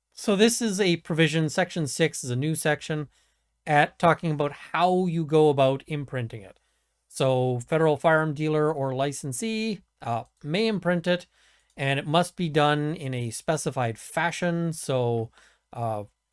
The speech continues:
their firearms license, uh, number is a prefix, uh, followed by a hyphen, and then so forth.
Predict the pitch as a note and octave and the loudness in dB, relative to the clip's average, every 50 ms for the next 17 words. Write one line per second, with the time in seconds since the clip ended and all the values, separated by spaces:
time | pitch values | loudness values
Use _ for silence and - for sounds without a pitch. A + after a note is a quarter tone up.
0 | - E3 C3+ B2 - D3+ C#3+ C3+ C3 C3 B2 A#2+ - - - D#3+ D#3+ D#3+ D#3+ D#3+ | -16 -14 -8 -2 2 2 4 4 2 2 0 -2 -4 0 2 2 4 4 4 4
1 | D#3 D3+ D3 C3 - C3 B2+ C3+ D3 C#3 - - D3+ C#3+ C3+ - - - - C#3 | 2 2 -2 -4 -4 -2 0 0 0 0 -2 -4 -4 -4 -4 -6 -6 -2 0 0
2 | C3 B2+ B2 C#3 C#3+ C#3+ C#3 C#3 C3+ B2 B2 A#2+ - _ - - G#3 G#3 - - | 0 0 0 0 -2 0 0 0 -2 -2 -4 -6 -10 _ -6 -4 -4 -2 0 0
3 | F#3+ F#3 F#3 - - - - - _ _ _ _ _ _ _ _ _ - A2 A2+ | -2 -2 -2 -4 -8 -10 -10 -12 _ _ _ _ _ _ _ _ _ -6 -6 -6
4 | A2 - - F#3+ F#3+ F#3 F#3 D#3+ E3 D#3 D#3 D3 B2 C3+ D#3 D3+ C3+ - D#3+ D3+ | -4 -2 0 0 2 2 2 2 4 4 6 6 4 4 2 0 0 -2 -4 -2
5 | D3 D3+ D#3+ - A#2 B2+ B2+ B2+ B2+ B2 B2 B2 B2 A#2 A#2 A2+ _ _ _ _ | -2 -4 -6 -6 -6 -6 -4 -4 -4 -4 -4 -2 -2 -4 -4 -6 _ _ _ _
6 | - - - B2 A2+ - - G#2 D#2 D2+ - | -10 -6 -4 -4 -4 -4 -8 -12 -14 -14 -18